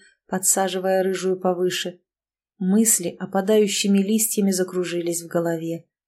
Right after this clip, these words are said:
Низ живота свело от приливающей пульсирующей тяжести. Девушка сладко застонала, вжимаясь в него. «Сколько ещё его непутёвая ведьма такой будет?» Может, уже к вечеру вернётся от Вейлы надменной и холодной,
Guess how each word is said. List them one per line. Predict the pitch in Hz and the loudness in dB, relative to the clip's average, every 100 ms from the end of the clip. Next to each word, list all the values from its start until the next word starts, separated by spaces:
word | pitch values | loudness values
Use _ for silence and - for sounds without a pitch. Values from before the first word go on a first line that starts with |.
| _ _ _ | _ _ _
Низ | 185 180 170 | -2 -2 -2
живота | 170 170 175 - 208 208 - | -6 -4 -6 -4 -4 -4 -2
свело | - 190 196 190 233 | 0 2 0 2 0
от | - 196 - | 0 -6 -4
приливающей | 190 190 185 202 214 208 - 202 | -2 0 0 2 2 2 -2 -4
пульсирующей | 202 190 - 190 175 170 170 175 175 | -2 0 0 0 -2 -4 -4 -6 -6
тяжести. | 170 160 160 156 - 196 180 _ _ _ _ _ 208 | -8 -8 -8 -8 -8 -10 -14 _ _ _ _ _ -10
Девушка | 180 190 185 - 190 | -2 -2 -2 -4 -2
сладко | - 190 185 196 | 0 0 -2 -4
застонала, | 185 180 - 202 196 185 175 | -2 -2 0 2 2 2 -2
вжимаясь | 170 170 180 175 175 175 - | -6 -6 -6 -6 -6 -6 -4
в | |
него. | 175 170 165 165 _ _ _ _ _ _ _ _ | -8 -6 -8 -10 _ _ _ _ _ _ _ _
«Сколько | - - 226 269 262 | -4 4 4 4 2
ещё | 247 233 - | 0 0 0
его | 233 220 226 | 0 4 6
непутёвая | 220 220 220 226 208 208 | 6 4 4 4 6 2
ведьма | 196 214 202 196 | 4 2 2 -2
такой | 196 196 196 196 | -2 -4 -2 -2
будет?» | 190 202 190 - - _ _ _ - | -2 -4 -4 -10 -16 _ _ _ -4
Может, | 180 185 190 | -2 -2 -4
уже | 190 185 | -4 -4
к | 180 | 2
вечеру | 202 208 196 190 | 2 2 -2 0
вернётся | 185 180 196 202 - | 0 2 2 2 2
от | 185 180 | 2 0
Вейлы | 175 175 202 196 | 0 0 0 0
надменной | 180 180 170 185 190 185 | -2 -2 -2 -2 -2 -4
и | 190 | -6
холодной, | 175 170 165 185 208 190 - | -6 -4 0 2 2 0 -4